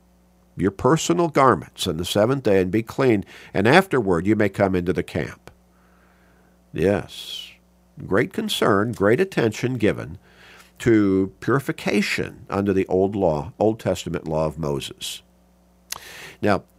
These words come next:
I'm gonna let you read the rest of that chapter thirty-one because it talks about the division of the plunder, and, uh,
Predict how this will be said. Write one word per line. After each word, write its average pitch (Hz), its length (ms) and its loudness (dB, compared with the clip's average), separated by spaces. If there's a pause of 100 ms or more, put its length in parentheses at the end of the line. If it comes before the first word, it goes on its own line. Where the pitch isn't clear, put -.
(140)
I'm 104 80 -4
gonna 120 100 2
let 151 180 0
you 139 60 0
read 131 240 4
the 101 100 4
rest 110 380 4
of 90 100 2
that 87 340 -2
chapter 98 440 -2
thirty-one 98 640 2
because 85 240 -4
it 85 120 -8
talks 104 320 4
about 92 320 0
the 90 80 -2
division 92 460 0
of 80 80 -6
the 85 80 -6
plunder, 170 500 2 (560)
and, 110 360 2
uh, 104 120 2